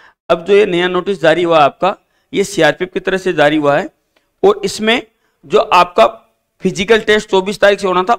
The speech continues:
उसी के बारे में है कि जो फिजिकल का नंबर डिक्लेयर हुआ था उसके बारे में है। जो चौबीस तारीख से आपका फिजिकल होना था अब वो एक पांच दो हजार तेईस से होगा। कब से होगा?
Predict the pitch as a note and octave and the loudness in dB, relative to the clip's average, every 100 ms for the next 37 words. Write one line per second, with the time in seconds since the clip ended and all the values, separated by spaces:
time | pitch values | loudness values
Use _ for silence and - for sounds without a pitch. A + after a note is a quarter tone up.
0 | - F3 A#3 A3 F#3 E3 D#3+ D3 B2 A#2+ | -4 -6 -4 -2 4 4 4 0 -6 -10
1 | _ _ _ - G#3+ A3+ A3+ A3+ F#3+ G3 | _ _ _ -8 -2 -2 -2 -4 -4 -2
2 | G#3 G#3 G#3+ F#3+ F3 G3 F#3+ F3 F#3+ G3+ | -2 0 -2 -2 -2 -2 -2 -6 0 0
3 | F3+ F3+ G#3+ G#3+ G3 - F#3+ F#3 F#3 F#3 | 2 2 2 -2 -2 -2 2 2 2 -2
4 | G3+ - _ _ - D3 G#3+ A3 F#3+ G#3 | -4 -10 _ _ -12 0 0 2 -2 -2
5 | A3+ A3 A3 A3 G#3 A3+ G#3 F#3 F3+ G#3 | 2 2 2 2 0 -2 -4 -6 -2 0
6 | F3+ E3+ D3+ A#2+ - _ _ - F#3 G#3+ | 0 -2 -4 -6 -12 _ _ 0 2 2
7 | A#3 - - A3 A#3+ - G#3 G#3 G3+ G3 | 0 -4 0 2 2 0 0 0 2 0
8 | G3 G3+ G3+ - E3+ F3 E3 E3+ B2+ A2+ | 4 2 0 -4 -2 -2 -4 -4 -2 -4
9 | A2 - _ _ _ _ _ - F3 F3 | -8 -10 _ _ _ _ _ -2 -2 0
10 | F#3 F3+ A#3+ | 0 4 2